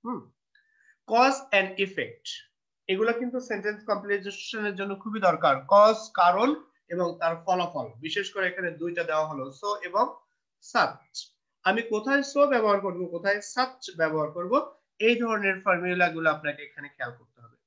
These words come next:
এবার দেখেন, the following constructions are used to indicate a cause and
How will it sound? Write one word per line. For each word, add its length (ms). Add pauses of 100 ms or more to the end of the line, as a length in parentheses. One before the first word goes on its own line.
এবার 240
দেখেন, 220 (1500)
the 160
following 420
constructions 840 (260)
are 120 (240)
used 320
to 40 (200)
indicate 540 (240)
a 20 (180)
cause 440 (400)
and 200